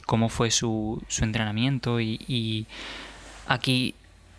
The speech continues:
eh, se nos da la segunda pista dentro de cuál va a ser su, su historia en esta, en esta película, después de, de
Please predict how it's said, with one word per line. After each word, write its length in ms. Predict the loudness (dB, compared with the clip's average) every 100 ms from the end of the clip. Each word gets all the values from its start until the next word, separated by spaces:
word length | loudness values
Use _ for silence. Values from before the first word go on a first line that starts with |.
| -2
eh, 320 | 2 2 2 0
se 100 | 0
nos 120 | 0
da 100 | 0
la 80 | 0
segunda 300 | -2 0 0
pista 320 | 0 0 0
dentro 300 | 2 0 0
de 100 | -2
cuál 320 | -2 -2 -4 -4
va 40 |
a 40 |
ser 180 | -2 -2
su, 840 | -2 -2 -2 -2 -2 -2 -4 -6 -4
su 140 | -2
historia 380 | -2 -2 0 0
en 60 | -2
esta, 400 | -4 -4 -4 -2
en 120 | -4
esta 140 | -2 -4
película, 380 | -2 0 2 2
después 320 | 2 0 2
de, 320 | 0 0 -4 -10 -16 -14 -16 -14 -14 -16 -18 -18 -12
de 760 | -4 2 2 4 2 0 -4